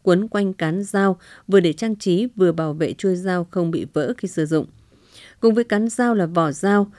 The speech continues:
đây cũng là nét văn hóa riêng của người Mông. Người Mông quan niệm người có áo thì dao cũng phải có vỏ. Vỏ dao dùng để trang trí cho con dao thêm đẹp và tiện đeo bên mình.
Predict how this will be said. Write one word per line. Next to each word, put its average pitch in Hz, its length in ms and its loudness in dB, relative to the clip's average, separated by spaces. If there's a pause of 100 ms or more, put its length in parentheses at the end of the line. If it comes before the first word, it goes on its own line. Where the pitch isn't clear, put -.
(120)
đây 220 180 2
cũng 196 140 -2
là 180 80 0
nét 214 200 -4
văn 202 160 -2
hóa 175 160 -4
riêng 202 260 0
của 160 140 -2
người 147 220 -4
Mông. 180 240 2 (500)
Người 233 120 4
Mông 269 200 2
quan 262 240 0
niệm 185 340 0
người 180 240 2
có 180 280 -4
áo 196 280 0
thì 196 120 0
dao 175 280 -4
cũng 185 140 -10
phải 175 180 -6
có 160 140 -6
vỏ. 175 300 2 (380)
Vỏ 202 160 4
dao 233 220 -2
dùng 196 160 0
để 135 100 -2
trang 214 220 -4
trí 185 160 -6
cho 220 100 -8
con 202 140 -2
dao 196 260 -2
thêm 202 200 -2
đẹp 170 180 2 (100)
và 165 140 0
tiện 175 360 0
đeo 185 120 0
bên 180 180 -2
mình. 170 200 4